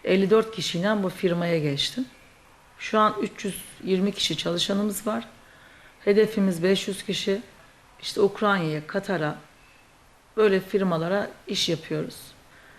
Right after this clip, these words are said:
Bin dokuz yüz seksen dokuz yılında başlayınca, hani vasıfsız derler, iş, e, ortacı olarak başladım. Sonra, e, çizimdir, işte meydan süpürme, lavabo yıkama,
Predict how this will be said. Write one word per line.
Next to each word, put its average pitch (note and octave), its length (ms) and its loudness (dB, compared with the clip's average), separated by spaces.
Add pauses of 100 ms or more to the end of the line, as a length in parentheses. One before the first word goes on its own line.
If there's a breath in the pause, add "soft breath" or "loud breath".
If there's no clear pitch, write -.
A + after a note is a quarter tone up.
(160 loud breath)
Bin B3+ 180 8
dokuz C4+ 240 4
yüz - 60 -6
seksen B3+ 400 6
dokuz B3 280 2
yılında G#3+ 280 6
başlayınca, G#3+ 920 2 (260)
hani G3 400 -2
vasıfsız G3 600 0
derler, D#3+ 420 0
iş, - 500 -6
e, F3 300 4
ortacı G3 500 4
olarak D3+ 460 0
başladım. D#3+ 500 -2 (840 loud breath)
Sonra, B3 680 6
e, G3 220 2 (840)
çizimdir, G3 920 4 (380)
işte - 240 0
meydan G#3+ 380 6
süpürme, D3+ 640 -2 (880 soft breath)
lavabo A3 340 6
yıkama, D3+ 580 4